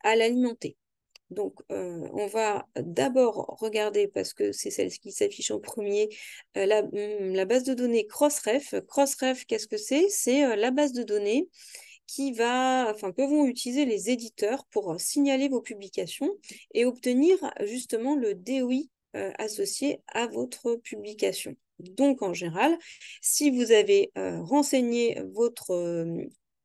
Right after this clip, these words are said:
profil Orchid, Orchid I D, pardon, auprès de votre éditeur, ce sera enregistré dans vos,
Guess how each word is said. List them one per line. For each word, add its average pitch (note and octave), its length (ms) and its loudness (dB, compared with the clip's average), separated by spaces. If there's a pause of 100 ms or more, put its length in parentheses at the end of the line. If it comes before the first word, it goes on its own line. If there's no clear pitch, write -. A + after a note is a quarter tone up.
(140)
profil B3+ 400 0
Orchid, G3+ 340 -2
Orchid F#3 320 -4
I F#3 220 0
D, G3+ 260 -10
pardon, F3 400 -8 (400)
auprès A3 380 4
de G3 80 4
votre F#3 280 -2
éditeur, G3 560 0 (200)
ce - 160 -6
sera - 340 -4
enregistré G#3 720 -2
dans G#3+ 300 -4
vos, F#3+ 420 -4